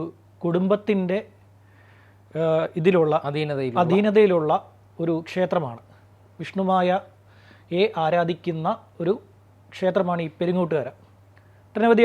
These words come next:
Speaker 1: ആളുകൾ എത്തുന്ന ക്ഷേത്രം. അതുപോലെ തന്നെ അവിടെ അന്നദാനമുണ്ട്. എനിക്ക് തോന്നുന്നു കഴിഞ്ഞ വർഷമാണെന്ന് തോന്നുന്നു അവർ ഒരു, ആ,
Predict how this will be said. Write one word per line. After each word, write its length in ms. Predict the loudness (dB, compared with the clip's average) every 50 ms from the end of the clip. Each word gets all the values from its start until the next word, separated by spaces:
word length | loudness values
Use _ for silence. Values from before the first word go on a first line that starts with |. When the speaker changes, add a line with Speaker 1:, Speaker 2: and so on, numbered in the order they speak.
| 10 10
Speaker 1:
ആളുകൾ 240 | 10 10 8 6 6 4
എത്തുന്ന 300 | 2 0 -2 -2 -2 -2 -4 -6 -10
ക്ഷേത്രം. 400 | -8 -4 -4 -4 -4 -4 -8 -14 -14 _ -20 -16 -10
അതുപോലെ 280 | -6 -2 2 4 6 8 8
തന്നെ 220 | 6 6 4 2 0 -2 -4 -6 -12 -20 -20 -20 -20 -20 -20 -20 -20 -20 -8 -4
അവിടെ 200 | 0 4 4 4 4 4 0 -2
അന്നദാനമുണ്ട്. 640 | -2 2 4 6 6 6 4 2 0 -2 -2 -2 -4 -4 -6 -8 -16 -20 -20 _ _ _ _ _ -10
എനിക്ക് 160 | -6 -4 -2 0
തോന്നുന്നു 240 | 0 0 0 0 0 2
കഴിഞ്ഞ 200 | 2 2 4 4 4 4
വർഷമാണെന്ന് 440 | 4 2 0 0 0 0 0 -2
തോന്നുന്നു 180 | -4 -4 -4 -4 -4
അവർ 80 | -2 0 0 0 0
ഒരു, 120 | -2 -2 -2 -4 -6 -8 -16 -20 -20 -20 -20 -20 -20 -20 -20 -20 _ -10 -6
ആ, 60 | -4